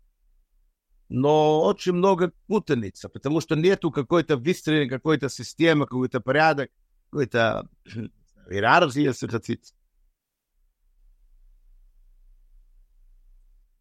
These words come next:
Вернёмся к суду, это же пример на Всевышний, да? Что значит у Всевышний голос и знание?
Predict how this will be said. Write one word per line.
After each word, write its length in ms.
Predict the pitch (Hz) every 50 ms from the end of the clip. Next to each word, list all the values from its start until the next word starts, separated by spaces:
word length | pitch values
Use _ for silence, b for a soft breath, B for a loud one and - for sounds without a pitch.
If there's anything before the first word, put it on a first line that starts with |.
| _ _
Вернёмся 640 | - - 127 120 127 147 170 190 185 - - 147 -
к 80 | -
суду, 360 | - - 147 143 127 113 120 123
это 120 | 107 113
же 120 | 98 113
пример 440 | 101 - 110 123 127 147 175 175 147
на 100 | 131 123
Всевышний, 560 | 110 - 139 139 139 196 190 - - - 90
да? 320 | 87 95 110 123 156 180 - _ _ _ _ _ _ _ _ _ _ _ _ _ _ _ _ _ _ _ _ _ _ _ _ -
Что 320 | 190 - - 175 180 202
значит 420 | 160 143 156 165 180 165 175 160 151
у 60 | 131
Всевышний 480 | - - 127 113 139 165 - - 151 117
голос 460 | 101 117 131 131 139 147 147 123 120
и 40 | 113
знание? 480 | 95 104 113 107 104 107 113 - -